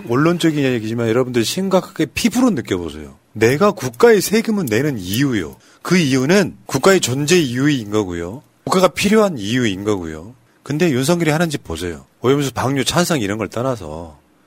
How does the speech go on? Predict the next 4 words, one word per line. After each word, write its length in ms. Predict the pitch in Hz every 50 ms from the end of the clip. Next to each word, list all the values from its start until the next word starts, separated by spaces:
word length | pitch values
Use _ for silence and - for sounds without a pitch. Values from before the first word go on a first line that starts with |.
| _ _ _ -
부자들한테 540 | - 165 190 214 214 202 202 196 190 180 185
세금 300 | - - 202 185 196 180
깎아줘요. 580 | - 143 123 - 101 90 92 82 76 69 69 _ _ _ _ _ _ -
그래놓고 640 | - 151 175 165 156 135 - 165 170 180 180 165